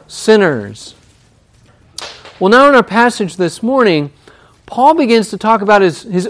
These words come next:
own ministry, and it's a ministry of serving God and proclaiming Christ. But as we will see here, even as Paul talks about his own ministry, his focus really remains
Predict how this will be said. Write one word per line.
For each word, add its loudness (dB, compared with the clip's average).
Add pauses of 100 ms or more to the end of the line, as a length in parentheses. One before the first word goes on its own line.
own 4
ministry, -2
and -2
it's -4
a 0
ministry -2
of -2
serving -2
God 0 (420)
and -2
proclaiming 0
Christ. -4 (1200)
But -4
as -2
we 0
will -2
see -4
here, 4
even -2
as 0
Paul 2
talks -2
about 4
his -2
own 2
ministry, -2 (420)
his 2
focus 0
really 0
remains -2